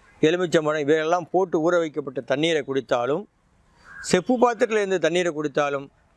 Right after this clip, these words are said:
வயிறு ஜில்லுன்னு இருக்கும், இந்த இடம் ஜில்லுன்னு இருக்காது, நமக்கு எந்த விதமான பாதிப்புகளும் ஏற்படாது. மிகப்பெரிய அது, அது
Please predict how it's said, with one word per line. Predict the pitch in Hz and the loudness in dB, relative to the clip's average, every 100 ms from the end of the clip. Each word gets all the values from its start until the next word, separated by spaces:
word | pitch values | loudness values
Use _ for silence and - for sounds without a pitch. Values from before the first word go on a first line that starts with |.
| 107 | 0
வயிறு | 147 202 208 143 | 2 2 0 0
ஜில்லுன்னு | 151 151 131 | 0 -2 -6
இருக்கும், | 113 135 123 123 - _ | -6 -4 -4 -6 -14 _
இந்த | 143 147 | -2 0
இடம் | 147 | 0
ஜில்லுன்னு | 123 131 117 | -2 -2 -4
இருக்காது, | 110 110 110 117 - - | -2 0 0 -2 -12 -4
நமக்கு | 147 165 160 143 | -2 0 0 2
எந்த | 196 | 2
விதமான | 226 180 147 - | 2 0 -2 0
பாதிப்புகளும் | 156 185 202 165 160 160 131 | 0 0 -2 -4 -4 -2 -2
ஏற்படாது. | 110 117 101 - _ _ _ - - - - - - - | -2 -4 -4 -12 _ _ _ -20 -20 -20 -20 -20 -2 2
மிகப்பெரிய | 147 180 208 202 208 147 | 2 2 2 2 2 2
அது, | 202 233 | 0 0
அது | 104 | -4